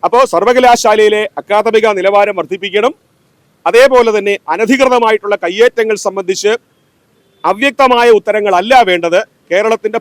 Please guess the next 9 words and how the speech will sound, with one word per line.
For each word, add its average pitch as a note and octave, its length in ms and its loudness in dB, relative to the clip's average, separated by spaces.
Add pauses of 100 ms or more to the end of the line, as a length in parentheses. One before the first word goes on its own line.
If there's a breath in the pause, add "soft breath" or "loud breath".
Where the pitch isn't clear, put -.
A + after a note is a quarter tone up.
പൊതുമണ്ഡലത്തിന് A3 680 -2
വേണ്ടിയിട്ടാണ് G#3+ 520 -2
ഞങ്ങൾ G3+ 200 -2
ചോദിക്കുന്നത്. E3 500 -4 (440)
അപ്പൊ A3 120 -2
ഇത്തരം B3 280 -2
ചോദ്യങ്ങളോട് A3+ 760 0
അസഹിഷ്ണുത A#3 500 -4
പുലർത്തിക്കൊണ്ട് G3 720 -4